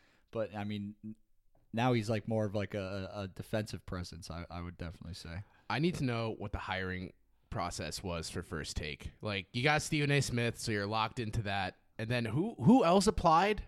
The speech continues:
Speaker 2: for First Take? Was it, like, no one else? Max Kellerman,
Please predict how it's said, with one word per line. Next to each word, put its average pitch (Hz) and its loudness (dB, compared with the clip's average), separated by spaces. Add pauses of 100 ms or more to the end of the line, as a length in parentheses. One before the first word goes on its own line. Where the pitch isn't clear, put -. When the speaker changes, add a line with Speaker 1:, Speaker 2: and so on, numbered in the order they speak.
(140)
Speaker 2:
for 180 0
First 190 6
Take? 180 4 (520)
Was 165 10
it, 190 12
like, 170 8
no 160 8
one 180 10
else? 175 6 (880)
Max 277 4
Kellerman, 220 10